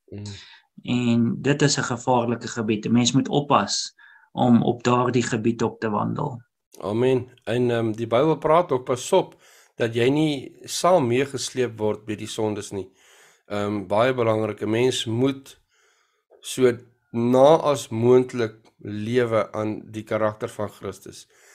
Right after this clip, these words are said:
Speaker 1: en nie probeer om soos die wêreldlinge te word net om hulle te kan bereik nie,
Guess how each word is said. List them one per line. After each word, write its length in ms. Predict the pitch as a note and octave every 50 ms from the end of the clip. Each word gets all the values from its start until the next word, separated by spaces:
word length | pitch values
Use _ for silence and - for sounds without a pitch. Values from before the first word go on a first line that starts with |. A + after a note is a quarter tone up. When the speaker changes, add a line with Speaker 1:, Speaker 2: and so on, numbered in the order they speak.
| _ _ _ _
Speaker 1:
en 100 | A2 A2
nie 120 | B2+ C#3+ D#3+
probeer 440 | - F#3+ F#3 B2+ A2 A#2+ A#2+ A#2
om 60 | A2+ A2
soos 220 | - A#2+ A2 -
die 140 | A#2 A2 G2+
wêreldlinge 720 | G#2 F#2+ G2 G#2+ A#2 B2 B2+ A2 A2 A2 G2+ G#2 G#2 -
te 140 | - G2 F2+
word 360 | G2 G#2 G#2 G2+ G2 - - _ _ _ _ _ _ _ _ _ _ _ _
net 160 | - B2 B2+
om 100 | C#3+ B2
hulle 140 | A2+ A2+ A#2
te 120 | A2+ A2+ G#2+
kan 220 | - G#2 G2+ G2+
bereik 400 | G2+ F#2+ F#2 F#2+ F#2+ F#2 - _
nie, 140 | F2 E2+ E2+